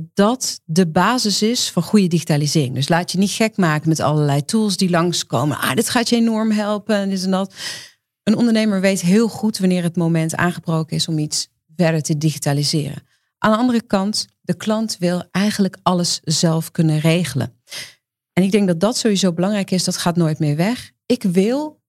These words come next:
wanneer ik dat wens, mijn zaken kunnen doen. Zelf. Zonder interactie met een mens of een organisatie. Op welke manier dan ook. Dat gaat niet meer weg. Maar wat daarin belangrijk is. Tien jaar geleden ging het allemaal over self-service. Kan je zelf doen, kan je zelf.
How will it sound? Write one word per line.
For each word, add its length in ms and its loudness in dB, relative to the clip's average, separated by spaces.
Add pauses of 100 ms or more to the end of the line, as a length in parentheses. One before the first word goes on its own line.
(140)
wanneer 540 2
ik 320 -4 (160)
dat 160 0
wens, 420 0 (300)
mijn 160 2
zaken 340 -4
kunnen 220 0
doen. 300 -4
Zelf. 580 -2
Zonder 680 0
interactie 880 -2
met 240 -4
een 160 2
mens 320 -2
of 140 -8
een 120 2
organisatie. 920 0
Op 60 -4
welke 300 0
manier 240 2
dan 180 0
ook. 160 -4 (480)
Dat 300 0
gaat 160 -2
niet 140 2
meer 140 2
weg. 260 -6
Maar 120 2
wat 180 2
daarin 280 2
belangrijk 520 2
is. 320 0 (360)
Tien 160 -2
jaar 140 -2
geleden 680 -2
ging 200 -2
het 100 -4
allemaal 180 -2
over 140 -2
self-service. 880 -2
Kan 100 -4
je 60 0
zelf 460 0
doen, 140 2
kan 120 -2
je 60 0
zelf. 400 -6